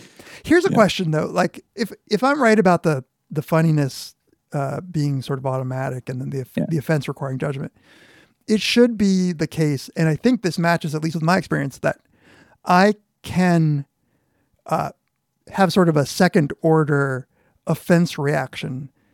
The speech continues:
Speaker 1: th-, that I can make even after I laugh at a joke. I can say, "No, actually, that was really fucked up."
Speaker 2: Yeah.
Speaker 1: But you can't really have a second order, like,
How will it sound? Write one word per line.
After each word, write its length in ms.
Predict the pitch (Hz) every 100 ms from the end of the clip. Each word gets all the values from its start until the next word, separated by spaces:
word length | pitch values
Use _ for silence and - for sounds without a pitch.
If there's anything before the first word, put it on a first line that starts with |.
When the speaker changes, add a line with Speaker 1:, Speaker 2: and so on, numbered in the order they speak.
| _ _ _ -
Speaker 1:
th-, 220 | 147 185 - _ _
that 200 | 147 160
I 120 | 151 156
can 240 | 147 143
make 280 | 147 135 - -
even 220 | 190 185
after 280 | 170 - 165
I 80 | 143
laugh 240 | 147 147
at 60 | 156
a 40 |
joke. 220 | 135 139 135
I 60 |
can 120 | 139
say, 160 | - 135
"No, 180 | 147 151
actually, 440 | 147 156 - 165
that 160 | 151 147
was 100 | 135
really 220 | 139 131
fucked 300 | - 127 -
up." 180 | 110 - _
Speaker 2:
Yeah. 180 | 165 139 - _ _ _ _ _ -
Speaker 1:
But 260 | 220 - _ _ _ _ _
you 140 | 180
can't 280 | 196 349 427 -
really 460 | 170 214 247 233
have 280 | 170 196 190
a 60 | 165
second 380 | 180 175 180
order, 640 | 175 160 160 151 151 147 - _ _ _ _ -
like, 180 | 170